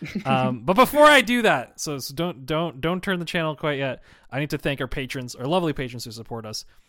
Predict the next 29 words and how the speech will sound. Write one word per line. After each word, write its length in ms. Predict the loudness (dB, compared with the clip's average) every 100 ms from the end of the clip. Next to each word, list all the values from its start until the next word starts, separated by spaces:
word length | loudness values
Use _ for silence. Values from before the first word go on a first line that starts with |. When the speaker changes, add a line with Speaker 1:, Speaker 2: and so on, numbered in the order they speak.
| _ _
Speaker 2:
um, 280 | -10 -10 -12
and, 360 | -12 -12 -12 -16
you 100 | -12
know, 100 | -10
enable 360 | -6 -6 -6 -8
Cursor's 420 | -12 -14 -12 -12
fiery 280 | -10 -10 -10
rants. 260 | -12 -14 -18 -20 -20 -16
Um, 220 | -10 -10 -6
I 80 | -8
like 120 | -6
to 80 | -8
also 200 | -6 -8
special 320 | -8 -8 -6
shout 180 | -8 -8
outs 160 | -10
to 80 | -10
our 60 | -10
Roll 160 | -10
Call 180 | -10 -12
tier 180 | -12 -12
patrons 500 | -12 -12 -12 -14 -14
of 360 | -14 -14 -16 -20 -20 -16 -4
Awesomeness, 680 | -2 -2 -4 -4 -4 -6 -10 _ _ _ _ _ _ -20
yourself, 600 | -16 -8 -6 -6 -8 -20 _ _ _ _
uh, 440 | -4 -4 -4 -8 -8
Paint, 340 | -2 -2 -2 -8 _ -10
Raz, 540 | -6 -4 -4 -6 -12 -20 _ _ _ _ _
um, 580 | -10 -8 -10 -12 -16 -20